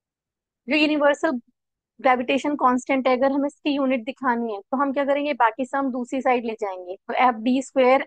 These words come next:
M into M हो गया, यहाँ पे हर एक की units रख देंगे। तो एफ की unit होती है न्यूटन, D की unit distance है मीटर, मीटर square हो गया, मास, ये भी मास है, ये भी मास है, केजी, और ऊपर चला गया तो minus।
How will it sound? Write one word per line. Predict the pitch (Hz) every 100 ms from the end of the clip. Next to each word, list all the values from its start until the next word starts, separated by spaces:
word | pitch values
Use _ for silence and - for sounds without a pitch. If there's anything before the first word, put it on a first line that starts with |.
| 262
M | 254 262 254
into | 254 240 285 254
M | 240
हो | 208
गया, | 175 185 185 _ _ _ -
यहाँ | - 247 247
पे | 302
हर | 294 277
एक | 277 _
की | 302 349 _ -
units | 233 262 254 254 -
रख | 247
देंगे। | 254 277 285
तो | -
एफ | 262
की | - 262
unit | 269 269 262
होती | 277 285
है | 285
न्यूटन, | 269 269 285 311 - _ _
D | 233 262 254
की | 269
unit | 285 277 - - _ _ _
distance | - 220 269 277 269
है | 330 330 _ 240
मीटर, | 247 247 302 339 _ _ _
मीटर | 233 233 254
square | 262 - 277 277
हो | 285
गया, | 254 320 403 _ _ _ -
मास, | 226 233 320 - _ _ _ _ _ _ _ _ -
ये | 226
भी | 226 262
मास | 269 269 277
है, | 285
ये | 254
भी | 277
मास | 269 277 -
है, | 311 _ _ _ -
केजी, | 262 247 302 440 -
और | 214
ऊपर | 226 247 247
चला | 269 247
गया | 254
तो | 254
minus। | 277 233 175 170 - -